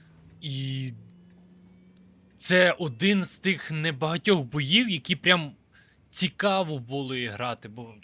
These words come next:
тому що зараз дуже багато оцих всіх турбачів, от, от де команда просто толпою зносить, е, якийсь фланг, або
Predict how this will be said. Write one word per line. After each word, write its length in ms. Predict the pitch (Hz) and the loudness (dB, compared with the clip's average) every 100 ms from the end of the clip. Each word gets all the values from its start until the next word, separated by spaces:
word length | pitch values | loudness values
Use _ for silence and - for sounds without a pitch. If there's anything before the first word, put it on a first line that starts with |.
| - | -14
тому 200 | 131 123 | -12 -12
що 120 | - | -10
зараз 300 | 117 127 117 | -6 -6 -6
дуже 280 | 110 110 107 | -8 -8 -6
багато 400 | 107 113 113 104 | -6 -6 -8 -16
оцих 260 | 107 117 | -14 -16
всіх 260 | - - - | -14 -16 -14
турбачів, 880 | - 170 147 165 - 151 160 151 135 | -10 -8 -6 -6 -4 -4 -2 -4 -6
от, 140 | 127 _ _ _ - - - | -8 _ _ _ -20 -20 -20
от 100 | 131 _ - - | -20 _ -20 -6
де 380 | 143 151 151 139 | 2 4 4 0
команда 460 | - 160 160 139 | -4 -2 -2 -2
просто 840 | 131 151 143 - 139 135 135 131 127 | -6 -8 -8 -8 -8 -6 -8 -10 -8
толпою 440 | 156 143 160 147 | -8 -4 0 0
зносить, 500 | 131 139 151 135 131 | 0 0 0 -2 -6
е, 460 | 147 135 127 127 127 | -4 -2 -2 -2 -4
якийсь 440 | 127 107 156 131 - | -8 -8 -8 -8 -10
фланг, 600 | - 131 156 156 139 - | -8 -4 0 -2 -4 -10
або 580 | 120 131 123 139 139 | -8 -8 -6 -6 -4